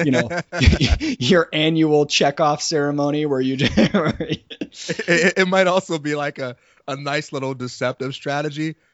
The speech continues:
Speaker 2: to cover me up, to cover me when I have two, two things that I legitimately haven't done,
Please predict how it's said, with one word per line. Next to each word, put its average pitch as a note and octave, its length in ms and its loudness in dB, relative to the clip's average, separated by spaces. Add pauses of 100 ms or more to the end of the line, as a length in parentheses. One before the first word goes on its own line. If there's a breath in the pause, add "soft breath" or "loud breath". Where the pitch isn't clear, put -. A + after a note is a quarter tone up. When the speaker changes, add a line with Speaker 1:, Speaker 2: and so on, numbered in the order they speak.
(140)
Speaker 2:
to C#3+ 140 -2
cover D3 320 -2
me D3 200 -4
up, - 200 -6
to C3+ 140 -6
cover C3+ 320 -2
me C#3+ 180 -2
when C3+ 160 -2
I C3 100 -4
have C3 300 -6 (240)
two, E3+ 320 -2 (160)
two F3 220 2
things D#3+ 440 2
that D3+ 80 -4
I D3+ 100 2
legitimately D3 760 -2
haven't C#3+ 320 -6
done, E3+ 320 -2